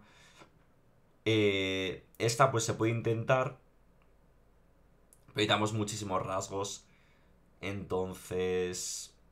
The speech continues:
No sé si esto lo voy a poder hacer, ¿vale? O sea, sinceramente creo que esto hay que currárselo mucho.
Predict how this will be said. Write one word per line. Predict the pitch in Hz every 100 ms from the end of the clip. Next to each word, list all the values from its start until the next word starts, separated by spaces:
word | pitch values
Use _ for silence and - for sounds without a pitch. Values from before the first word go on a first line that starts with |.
| - - - - _ - -
No | 107 110
sé | 110 110
si | -
esto | 104 107
lo |
voy | 98
a | 92 90
poder | 87 87
hacer, | 78 - 71
¿vale? | 76 82 85
O | -
sea, | -
sinceramente | - 95 92 90 92 90
creo | 80 -
que | 92
esto | -
hay | 87
que |
currárselo | 73 90 87 101 90
mucho. | 98 107 - 120